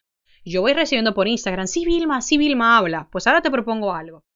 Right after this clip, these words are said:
¿Quieres que te cuente de cómo los influyentes se utilizan? Y no es para que publiquen y tú ganes ventas, sino como para que te creen el contenido, porque son tan buenos creando el contenido, ya sea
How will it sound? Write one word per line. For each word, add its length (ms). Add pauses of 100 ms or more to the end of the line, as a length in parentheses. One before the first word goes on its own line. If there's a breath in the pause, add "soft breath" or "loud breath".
(1000)
¿Quieres 240
que 100
te 120
cuente 440
de 140
cómo 220
los 160
influyentes 580
se 80
utilizan? 680
Y 120
no 100
es 80
para 200
que 140
publiquen 840
y 100
tú 140
ganes 260
ventas, 500
sino 280
como 480
para 180
que 140
te 120
creen 220
el 140
contenido, 500
porque 220
son 340
tan 300
buenos 520 (380)
creando 220
el 40
contenido, 500
ya 160
sea 340